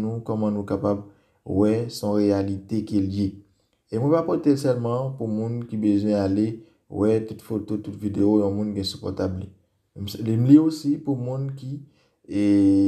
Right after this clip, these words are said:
k ap evite jan de bagay sa rive yo. Paske videyo an li nan de sans, swa uti-, ou itilize l, e, nan sans ou bon itilize l nan lòt. Ebyen, mwen menm, e, nan entansyon, se pote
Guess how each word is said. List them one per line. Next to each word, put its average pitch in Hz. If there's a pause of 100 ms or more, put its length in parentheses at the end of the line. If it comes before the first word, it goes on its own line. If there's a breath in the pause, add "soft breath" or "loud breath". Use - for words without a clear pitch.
(240)
k 120
ap 117
evite 135
jan 117
de 113
bagay 110
sa 104
rive 98
yo. 95 (420 soft breath)
Paske - (200)
videyo 117 (100)
an 113
li 104
nan 95
de 131
sans, 147 (420)
swa -
uti-, 139
ou 143
itilize 123
l, 95 (500 soft breath)
e, 95 (580)
nan 98
sans 143
ou 117
bon 151
itilize 156
l 156
nan 165
lòt. 160 (480 soft breath)
Ebyen, 104
mwen 117
menm, 135
e, 101
nan 123
entansyon, 156 (160)
se -
pote 127